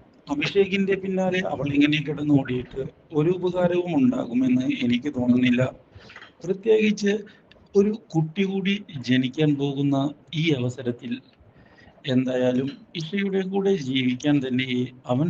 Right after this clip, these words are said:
ശ്രമിക്കൂ. പിന്തിരിപ്പിക്കാൻ നോക്കിയിട്ട് യാതൊരു ഉപകാരവും ഉണ്ടാകാൻ പോകുന്നില്ല എന്നാണ് എനിക്ക് തോന്നുന്നത്.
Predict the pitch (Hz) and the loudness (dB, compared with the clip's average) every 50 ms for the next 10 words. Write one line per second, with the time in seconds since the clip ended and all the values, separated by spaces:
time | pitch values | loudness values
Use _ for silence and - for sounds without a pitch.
0 | - - - 127 123 127 127 - 143 135 131 131 - _ _ _ _ _ - - | -4 -6 -4 -4 -2 -2 -4 -4 -6 -8 -8 -8 -12 _ _ _ _ _ -20 -20
1 | - - - - - - _ _ _ - 180 185 196 190 208 208 208 - 190 202 | -20 -20 -20 -20 -20 -20 _ _ _ 0 2 4 4 4 4 2 2 2 0 -2
2 | 180 190 196 196 202 202 202 190 190 - 196 196 185 190 190 190 202 196 - 170 | 0 0 0 0 0 0 0 -2 -4 -4 -4 -4 -2 -2 -2 -2 -4 -4 -4 -4
3 | 143 139 127 123 127 123 147 143 147 160 170 165 143 127 139 123 131 139 131 127 | -2 0 0 0 0 -2 -2 -2 -2 0 0 -2 -2 -2 -4 -4 -4 -4 -2 -2
4 | 131 123 123 131 143 151 - - - - 156 156 160 160 165 170 175 170 180 180 | -2 -2 -2 -2 -4 -6 -12 -16 -10 -4 0 2 2 2 2 2 2 2 2 0
5 | 180 175 180 180 175 180 180 175 180 175 170 170 175 180 180 160 139 139 131 127 | 0 0 -2 -2 -2 0 0 0 0 0 0 -2 -2 -2 -2 -2 0 0 0 2
6 | 127 127 127 127 143 - - 139 131 131 131 - 147 147 143 135 135 135 131 131 | 2 2 2 0 0 -2 -4 -2 -2 -2 -4 -6 -6 -4 -4 -2 -4 -4 -4 -2
7 | 127 127 123 131 | -2 -2 -2 -2